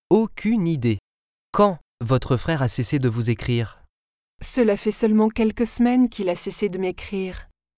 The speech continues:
Speaker 1: Vous voyez, ce n'est pas à cause de cette fille qu'il a cessé de vous écrire.
Speaker 2: Je suppose que c'est vrai. Il m'écrivait régulièrement jusqu'à il y a quelques semaines.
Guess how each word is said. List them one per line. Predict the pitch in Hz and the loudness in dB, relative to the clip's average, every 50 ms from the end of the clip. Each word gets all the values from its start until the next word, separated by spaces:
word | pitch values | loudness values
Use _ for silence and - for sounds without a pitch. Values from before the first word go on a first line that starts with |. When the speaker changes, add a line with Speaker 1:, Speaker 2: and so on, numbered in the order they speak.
| _ - | _ -4
Speaker 1:
Vous | 117 117 127 | 0 2 2
voyez, | 120 131 156 180 190 214 226 226 202 147 113 | 4 4 4 2 4 2 2 2 2 0 0
ce | - - - 120 | -2 -2 0 0
n'est | 104 101 101 | 2 2 2
pas | - 147 160 156 143 | 2 2 2 2 2
à | 117 | 0
cause | - - 165 139 | 2 2 0 2
de | 127 | 2
cette | 110 - 185 185 - | 0 0 -2 -4 -4
fille | - - 214 202 190 | -4 -4 -2 -2 -2
qu'il | 165 - 147 127 | -2 0 0 0
a | 117 | 0
cessé | - 131 117 - 135 | 0 -2 -2 -2 -2
de | 117 110 | -2 -2
vous | 120 117 110 123 | -2 -2 -2 -2
écrire. | 110 - - - 123 117 113 107 101 - - - - - - - _ _ _ _ _ _ _ - | -2 -2 -2 -2 0 0 0 -2 -2 -6 -10 -16 -18 -20 -20 -20 _ _ _ _ _ _ _ -4
Speaker 2:
Je | 226 - 214 226 | -2 0 2 2
suppose | - - 220 202 - 185 214 - | 2 0 -2 -2 -2 -2 -2 -2
que | - - 220 | 0 0 0
c'est | - - 220 | 2 2 2
vrai. | 208 185 208 185 180 196 226 - _ _ _ _ _ - | 0 -2 -2 -4 -4 -4 -4 -8 _ _ _ _ _ 0
Il | - 240 233 226 | 4 6 8 8
m'écrivait | 226 233 - - - 233 202 220 214 | 6 6 2 -2 -2 2 4 4 4
régulièrement | 202 220 214 196 226 208 196 214 214 196 208 214 220 220 226 | 4 0 0 0 0 0 2 2 2 2 2 2 2 2 2
jusqu'à | 220 214 208 - - - - 196 | 0 -2 -2 -4 -4 -2 -2 -2
il | 190 185 | -2 -2
y | 175 190 | -4 -4
a | 180 175 | -4 -4
quelques | - 208 185 185 - 202 190 | -4 -4 -4 -4 -2 -2 0
semaines. | - - - 196 180 175 175 175 | 0 0 0 -2 -2 -2 -2 -4